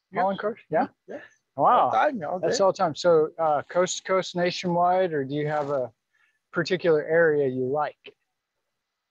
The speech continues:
Speaker 1: It's, uh, around this, uh, here, uh, Virginia, Connecticut, New Jersey, New, uh,
Speaker 2: East Coast.
Speaker 1: yes, East Coast. Yes.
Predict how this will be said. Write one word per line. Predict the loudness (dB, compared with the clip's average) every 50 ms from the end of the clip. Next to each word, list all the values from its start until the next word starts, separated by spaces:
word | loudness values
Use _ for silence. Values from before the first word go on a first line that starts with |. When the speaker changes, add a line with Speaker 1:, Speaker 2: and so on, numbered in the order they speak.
| -14 -14
Speaker 1:
It's, | -12 -10 -6 -4
uh, | -4 -2 0 0 0 -2 -4 -6 _ -4
around | -2 -2 0 0 -2 -2 -2 -2 -2 -4 -6
this, | -10 -14 -12 -8
uh, | -6 -6 -6 -6 -6 -4
here, | 0 0 2 2 2 2
uh, | 2 2 2 2 2 2
Virginia, | 0 -2 -4 -6 -6 -6 -4 -2 -2 0 0 -2 -2 -4 _ _ _ _ _ _ _ _ -6
Connecticut, | -4 -2 -2 0 0 -2 -2 -4 -6 -4 -2 -2 0 0 -2 -2
New | -4 -6
Jersey, | -6 -2 -2 0 0 0 -2 -4 -8 -8 -6
New, | -8 -8 -8 -10 -12 -12 -16 _ _ -2 0
uh, | 4
Speaker 2:
East | 6 6 6 6 4 4
Coast. | 4 4 4 2 -2 -6 -6 -6 -8 -8 -4 -2
Speaker 1:
yes, | -2 -2 -2 -4 -8
East | -8 -8 -6 0
Coast. | 2 4 4 4 2 0 -6 -14 -10
Yes. | -8 -8 -8